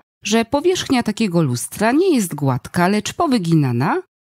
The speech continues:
przez co odbija światło w najdziwniejszy sposób.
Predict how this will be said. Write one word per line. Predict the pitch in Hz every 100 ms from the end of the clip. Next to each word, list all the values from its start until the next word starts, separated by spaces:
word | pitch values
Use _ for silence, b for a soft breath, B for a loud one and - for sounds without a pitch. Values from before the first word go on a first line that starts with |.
| _ -
przez | 262 262 -
co | - 254
odbija | 277 359 427 311
światło | - 285 269 247 247
w |
najdziwniejszy | 403 349 247 190 156 147 -
sposób. | 370 - 147 - 139